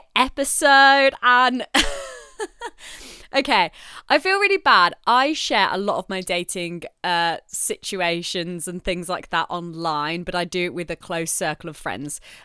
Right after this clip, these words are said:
understandably, 'cause putting out your dating life online is probably quite risky. And also, I do wanna keep things private, but here I am,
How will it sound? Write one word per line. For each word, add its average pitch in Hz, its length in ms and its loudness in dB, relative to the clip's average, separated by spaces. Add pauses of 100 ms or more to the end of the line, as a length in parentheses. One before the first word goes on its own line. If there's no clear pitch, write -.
understandably, 160 880 -8
'cause 175 280 -10
putting 196 280 -8
out 147 140 -8
your 170 60 -12
dating 165 440 -10
life 156 640 -10
online 302 460 -2
is 330 80 -6
probably 330 260 -10
quite 320 220 -6
risky. 330 580 -6 (220)
And 339 160 -6
also, 349 400 -6
I 330 100 -12
do 359 220 -8
wanna 330 160 -8
keep - 200 -18
things 202 200 -16
private, 156 480 -8 (180)
but 196 400 -2
here 208 220 -6
I 196 60 -4
am, 180 360 -6